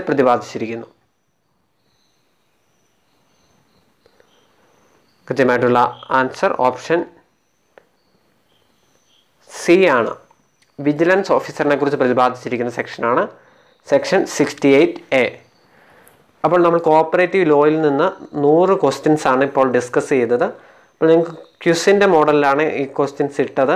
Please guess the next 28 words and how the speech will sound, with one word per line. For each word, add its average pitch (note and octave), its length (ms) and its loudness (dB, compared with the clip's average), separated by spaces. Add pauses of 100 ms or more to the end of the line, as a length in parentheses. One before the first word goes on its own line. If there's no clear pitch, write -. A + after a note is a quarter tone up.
(160)
അപ്പോൾ C#3+ 200 -2
നിങ്ങൾക്ക് D3 380 2 (180)
എന്തേരം D3 380 2
പഠിച്ചു, C3+ 340 -2 (880)
ആ, - 20 -4 (340)
എന്നുള്ള C3+ 300 2
കാര്യങ്ങളെല്ലാം C3+ 640 0 (100)
കൃത്യമായി D#3+ 520 -2
ഇതിൽ C#3 180 0
നിന്ന് C3+ 240 0
മനസ്സിലാക്കുവാൻ C3+ 640 -2
സാധിച്ചു. B2 420 -2 (640)
അപ്പോൾ F3 200 -2
നിങ്ങൾക്ക് F3+ 240 2
കിട്ടിയ F3+ 180 2 (420)
മാർക്ക് D3+ 360 2 (140)
എത്രയാണെങ്കിലും D3+ 600 0 (200)
അത് C3+ 160 -2
കമന്റ് C3+ 280 0
ബോക്സിൽ C3+ 300 2
ഇടാൻ C3+ 160 2 (100)
മറക്കരുത്. C3 460 0 (680)
അപ്പോൾ C#3 180 -4
നിങ്ങൾക്ക് C#3+ 260 2
ഈ C#3 100 4
വീഡിയോ C#3 280 6
ഇഷ്ടപ്പെട്ടെന്ന് C#3+ 500 0 (200)
കരുതുന്നു. C3+ 440 0